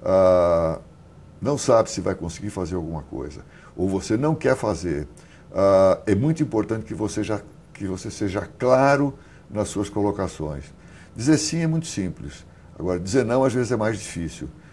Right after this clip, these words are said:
mas é extremamente importante que se diga não. Quando você diz sim, pensando que vai ser difícil de você, ah, fazer aquilo, você tá deixando um não embutido. Isso pode trazer constrangimentos.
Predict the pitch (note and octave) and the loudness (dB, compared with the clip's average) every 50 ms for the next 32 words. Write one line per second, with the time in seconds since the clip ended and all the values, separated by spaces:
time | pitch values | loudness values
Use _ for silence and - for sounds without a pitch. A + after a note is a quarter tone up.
0 | - - - - D#2+ E2 G2+ G2+ F2+ - - - C#3+ D#3+ E3 D3+ C3+ B2 A#2 - | -20 -16 -10 -6 -4 -2 -2 -2 -2 -4 -2 2 2 4 4 4 2 -2 -4 -6
1 | B2 A2 F#2+ F2 F#2 F2 - - G#2 A2 A2 G#2+ - - - - G#2+ A2 G#2+ G#2 | -6 -6 -4 -2 -4 -2 -2 -2 -4 -4 -4 -6 -10 -16 -12 -10 -10 -10 -10 -12
2 | - - - - - - G2 F2+ G#2 G2+ G#2 G2+ F#2+ E2+ E2 D#2+ - - - - | -14 -20 -18 -12 -10 -8 -4 -2 0 0 0 0 0 -2 -4 -6 -10 -14 -20 -20
3 | - - - - E3+ E3+ D#3 D#3+ D#3 - - - A2 G2 F2 - - - - - | -20 -8 -4 -2 0 2 4 4 4 2 2 2 0 0 0 -2 -6 -14 -20 -20
4 | - - - - - - - - - - - - - - - - F3+ F3 - - | -20 -20 -20 -20 -20 -20 -20 -20 -20 -20 -20 -20 -20 -8 -4 -2 -2 0 -2 -2
5 | - C#3 C#3+ B2+ G#2+ F2 E2 - - - - - - - - - - - - - | -2 -2 -2 -2 -2 -4 -6 -8 -14 -20 -20 -20 -20 -20 -20 -20 -20 -12 -4 -2
6 | A#2 A2 G#2 - - D#3+ F3+ F3+ D3+ - C#3 C#3+ C3 - - C#3+ B2 A#2+ A#2 - | -2 0 0 2 4 4 4 4 4 2 2 2 2 2 2 0 0 -2 -4 -4
7 | - A#2+ A#2 G#2+ - - G#2+ F2+ F#2 F#2 G2 G2 F2 - - G2 F#2 E2+ D#2+ - | -4 -4 -2 -2 -2 -4 -4 -4 -4 -2 -2 -2 -2 -2 -2 -2 -2 -2 -4 -6
8 | - - - - - - F#2+ F#2+ F#2+ F#2+ - - - - A#2+ G2 E2 D2+ A2+ C3+ | -12 -20 -20 -8 -2 2 2 4 4 4 2 0 0 0 2 2 2 4 2 4
9 | B2 G2+ F#2+ - - A2+ C3 C3 G2 F2 D#2+ D#2+ - - - - - - - - | 4 2 0 -2 -2 0 0 0 0 -2 -4 -8 -12 -18 -20 -20 -20 -20 -10 -4
10 | - G#2+ A2 - A2 G#2+ A#2 B2 B2 B2+ C3 B2+ G#2+ F2+ E2+ A2 G#2 - - A#2+ | -2 -2 2 4 6 6 8 8 6 6 4 4 2 2 0 -2 0 0 0 0
11 | A#2 A#2+ B2 A#2 G#2+ A2 A#2+ B2 B2+ B2 A2+ B2+ - - F#2+ F2 E2 C#2+ D2 D2+ | 0 0 -2 -2 0 0 0 0 -2 -2 -4 -4 -4 -4 -4 -4 -4 -4 -4 -8
12 | - - - G2 F2 - - G2 G2+ G2 G2 G2 G2 D#2+ F#2+ F#2 - F#2 F2+ - | -8 -6 -6 -6 -6 -4 -2 -2 -2 -2 -2 -4 -4 -4 -6 -6 -6 -8 -8 -6
13 | - G2+ F#2 F2 F#2+ F#2+ F#2+ C#2 C2 - - - - - | -6 -6 -6 -6 -6 -8 -8 -10 -10 -12 -16 -20 -20 -20